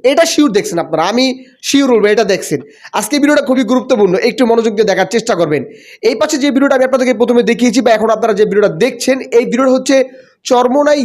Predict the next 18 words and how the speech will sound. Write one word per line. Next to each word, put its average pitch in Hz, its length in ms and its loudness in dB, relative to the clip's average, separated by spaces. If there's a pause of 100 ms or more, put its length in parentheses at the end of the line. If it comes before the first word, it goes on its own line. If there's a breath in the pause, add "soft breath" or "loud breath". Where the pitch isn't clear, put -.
ইউনিয়নে 254 520 4
যে 226 100 -4
সমস্ত 233 280 -2 (100)
লোকজন 208 400 2
আছে 226 220 -2 (140)
তাদের 233 260 -2
সাথে 262 220 -2 (100)
চরমনাই 254 420 0
পীর 277 220 2
সাহেব 170 260 0 (480 soft breath)
ঈদের 269 340 2 (220)
দেখা 214 240 0
করতেছে 220 460 0
এবং 247 220 2
তাদেরকে 226 380 -2 (360 loud breath)
হাদিয়া 202 440 0
দিচ্ছে, 190 340 -4 (180)
মানে 262 220 -2